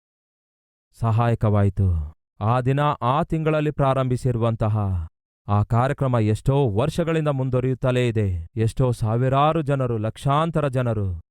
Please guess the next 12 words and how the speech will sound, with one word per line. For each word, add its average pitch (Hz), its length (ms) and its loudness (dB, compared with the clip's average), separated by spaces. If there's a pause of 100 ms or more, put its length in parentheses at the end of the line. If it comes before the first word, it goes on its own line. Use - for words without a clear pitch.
(120)
ರಕ್ಷಣೆಯ 123 680 2
ಸುವಾರ್ತೆಯನ್ನು 113 960 0
ಕೇಳುವವರಾದ್ರು. 107 1300 2 (140)
ಯಾವುದರ 139 400 0
ಪ್ರತಿಫಲ 156 500 0
ಅದು? 156 420 0
ಪ್ರಾರ್ಥನೆಗೆ 147 1040 0 (520)
ಪ್ರತಿಫಲವಾಗಿದೆ. 123 720 0
ಎಂತಹ 170 340 0
ಪ್ರಾರ್ಥನೆಯ 160 460 0
ಪ್ರತಿಫಲ 160 380 -2
ಆಗಿದೆ? 160 480 -2